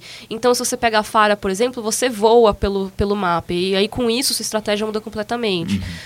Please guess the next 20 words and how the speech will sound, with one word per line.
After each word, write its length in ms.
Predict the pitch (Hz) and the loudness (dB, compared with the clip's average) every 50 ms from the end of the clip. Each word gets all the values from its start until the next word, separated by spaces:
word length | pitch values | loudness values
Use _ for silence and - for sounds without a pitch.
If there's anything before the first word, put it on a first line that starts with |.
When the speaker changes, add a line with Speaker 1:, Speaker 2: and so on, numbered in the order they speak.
| - - | -14 -10
Speaker 1:
Se 120 | - - | -6 -2
você 240 | 214 214 - 233 233 | -2 0 0 0 0
joga 260 | 220 233 220 202 214 | 0 0 0 0 -2
com 140 | 208 - 202 | -4 -4 -4
a 40 | 190 | -4
Mei, 300 | 202 220 240 254 254 233 | 0 2 2 2 2 0
você 240 | 190 202 202 - 202 | -2 -4 -6 -6 -4
vai 220 | 190 196 196 208 | -2 -2 -2 -2
criar 480 | 208 - 254 240 226 208 214 226 247 247 | -4 -6 -4 0 2 4 4 4 2 2
paredes, 400 | - 254 254 233 220 202 190 190 | 0 0 0 2 0 0 -2 -4
você 160 | 190 - 196 | -6 -6 -6
vai 100 | 202 202 | -6 -4
ser 80 | - | -4
uma 140 | 208 208 202 | -4 -6 -6
construtora 680 | - 220 214 214 - 233 247 - 233 208 208 208 202 | -4 -4 -4 -4 -6 -10 -6 -2 0 2 2 2 2
no 80 | 190 190 | 0 0
meio 160 | 196 196 196 | -2 -2 -2
do 80 | 190 214 | 0 0
mapa, 400 | 214 202 185 175 175 - - 165 | 0 0 0 0 -2 -2 -4 -6
sabe? 320 | - - 190 180 170 170 | -6 -4 -4 -6 -6 -8